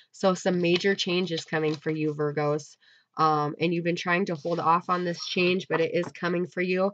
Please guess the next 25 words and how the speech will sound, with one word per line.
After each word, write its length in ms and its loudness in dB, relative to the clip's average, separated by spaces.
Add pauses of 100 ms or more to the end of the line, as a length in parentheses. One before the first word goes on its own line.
(340)
But 160 -2
don't 260 4
fear 280 2
it, 120 4
because 280 -6
it 160 4
is 220 -2
bringing 420 -2
a 80 0
new 160 0
beginning 360 -2
for 140 -8
you. 340 -2
It 120 -4
is 220 -2
bringing 380 -2
you 300 2 (320)
the, 340 0
uh, 440 0
new 220 0
abundant 520 0
life 320 2
that 140 2
you 340 0 (200)
so, 360 4